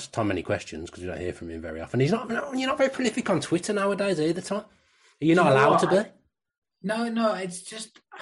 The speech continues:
Speaker 2: I don't, I just don't, I try and, this is gonna sound really, like, high and mighty, and I don't mean it to be, but when I'm, you know, I work, I, I work quite long hours, and I often have to take my work home, and especially now that we're all in working from home anyway,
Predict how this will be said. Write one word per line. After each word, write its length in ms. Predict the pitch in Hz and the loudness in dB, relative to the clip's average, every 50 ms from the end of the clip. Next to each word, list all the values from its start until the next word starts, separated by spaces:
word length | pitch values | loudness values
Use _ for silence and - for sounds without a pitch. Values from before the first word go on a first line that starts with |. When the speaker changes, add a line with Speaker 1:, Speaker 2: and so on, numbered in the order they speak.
| - - 370 - - _ | -10 -10 -12 -12 -12 _
Speaker 2:
I 120 | - - 175 - | -20 -20 -20 -16
don't, 140 | - 233 240 - - | -18 -18 -16 -12 -12
I 40 | 196 | -12
just 240 | 175 196 233 233 233 _ _ _ _ _ _ _ _ | -10 -10 -10 -12 -12 _ _ _ _ _ _ _ _
don't, 420 | - 190 196 196 185 175 175 - - _ _ _ | -6 -4 -4 -4 -4 -6 -6 -10 -16 _ _ _
I 60 | - | -6
try 320 | 170 175 - - 208 220 220 | -6 -4 0 0 2 2 2
and, 320 | 214 208 196 190 180 175 - - - - | 2 2 0 0 0 0 -2 -6 -14 -14
this 300 | 151 160 165 180 165 165 | -14 -12 -6 -6 -4 -4
is 60 | 175 | -2
gonna 160 | 170 165 151 | 0 0 -2
sound 280 | 147 - 160 139 131 131 | -2 -2 -2 -2 -2 -2
really, 280 | 135 135 131 127 123 | -4 -4 -4 -4 -4
like, 240 | 127 131 117 117 113 | -4 -6 -8 -8 -8
high 180 | - - 127 123 | -8 -8 -6 -6
and 140 | 117 110 113 | -6 -6 -6
mighty, 320 | 120 120 117 113 113 - | -6 -6 -6 -8 -8 -12
and 160 | 110 107 110 117 | -14 -12 -8 -8
I 40 | 123 | -8
don't 80 | - | -8
mean 240 | 123 120 117 117 113 | -6 -4 -2 -2 -4
it 40 | 113 | -4
to 40 | - | -8
be, 120 | - 107 98 | -12 -14 -12
but 120 | - 113 | -10 -8
when 140 | 127 147 156 | -6 -4 -4
I'm, 180 | 160 165 160 160 - - - - - _ _ _ _ - _ _ _ _ _ _ _ _ _ | -4 -4 -6 -8 -12 -20 -20 -20 -20 _ _ _ _ -20 _ _ _ _ _ _ _ _ _
you 100 | - 165 | -10 -8
know, 160 | 156 139 120 123 | -6 -6 -6 -6
I 80 | 127 127 | -8 -4
work, 460 | 135 160 190 190 175 180 - - _ - | 0 4 4 4 4 0 -6 -14 _ -10
I, 140 | 139 - - - - | -10 -10 -10 -12 -10
I 100 | - 135 | -8 -2
work 280 | 131 165 185 190 175 - | 2 4 6 4 4 2
quite 240 | - 151 143 139 139 | 0 0 0 0 -2
long 180 | 127 123 120 | -6 -6 -4
hours, 480 | 120 120 117 110 107 98 95 90 - - - | -4 -4 -4 -4 -4 -6 -12 -14 -18 -16 -14
and 280 | 110 107 101 101 101 90 - _ _ _ _ _ - | -12 -12 -10 -12 -12 -14 -18 _ _ _ _ _ -10
I 140 | 120 117 123 | -8 -6 -6
often 300 | 127 - - - 127 120 | -6 -6 -6 -8 -6 -6
have 120 | 120 117 - | -8 -10 -12
to 40 | - | -10
take 200 | - 117 117 113 | -8 -6 -6 -6
my 100 | 107 104 | -6 -6
work 300 | 107 110 110 110 110 - | -4 -4 -4 -4 -4 -6
home, 260 | 113 110 110 104 101 | -6 -6 -6 -6 -8
and 80 | 113 | -10
especially 440 | - - - 185 156 - - 117 113 113 | -10 -4 -4 -4 -4 -2 -6 -8 -6 -4
now 180 | 117 113 110 | -4 -4 -4
that 160 | 113 113 110 | -6 -8 -10
we're 180 | 110 110 107 104 | -10 -10 -10 -8
all 160 | 107 110 107 | -8 -8 -8
in 160 | 101 101 98 87 - - - - _ | -8 -10 -12 -14 -16 -20 -20 -20 _
working 320 | - 135 135 127 - 120 110 | -2 0 0 0 0 -6 -8
from 140 | - 120 - | -8 -8 -6
home 200 | 113 110 107 113 | -6 -6 -2 -2
anyway, 540 | 123 123 110 104 113 117 - 151 127 - | -2 -2 -2 -2 -2 -2 -2 -2 -6 -6